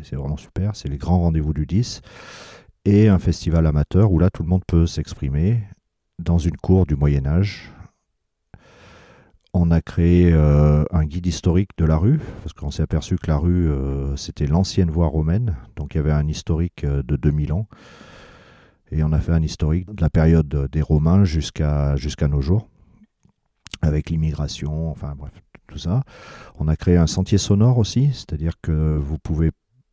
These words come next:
vous balader d'une place, la place Saint-André pour la nommer, jusqu'à la place Notre-Dame. Et on a fait, créé un sentier sonore en passant par la rue Chenoise, en faisant des scènes théâtrales, donc en faisant des recherches historiques sur des, sur des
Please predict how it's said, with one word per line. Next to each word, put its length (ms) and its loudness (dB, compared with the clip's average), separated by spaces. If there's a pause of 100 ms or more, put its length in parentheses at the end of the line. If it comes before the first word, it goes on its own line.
(200)
vous 100 -10
balader 480 0
d'une 220 -4
place, 380 -4 (180)
la 220 -4
place 200 -4
Saint-André 760 0
pour 140 -4
la 100 -2
nommer, 580 2
jusqu'à 440 -2
la 140 -2
place 260 -4
Notre-Dame. 640 -2 (840)
Et 100 0
on 80 2
a 80 2
fait, 260 -8
créé 220 2
un 80 4
sentier 320 -2
sonore 400 2
en 60 -2
passant 360 -4
par 240 -2
la 100 -2
rue 100 -2
Chenoise, 640 0
en 240 -4
faisant 380 -2
des 180 -2
scènes 280 -4
théâtrales, 520 -2
donc 200 -6
en 60 -6
faisant 220 -2
des 80 0
recherches 480 -2
historiques 400 0
sur 180 -4
des, 480 -2
sur 240 -8
des 560 -4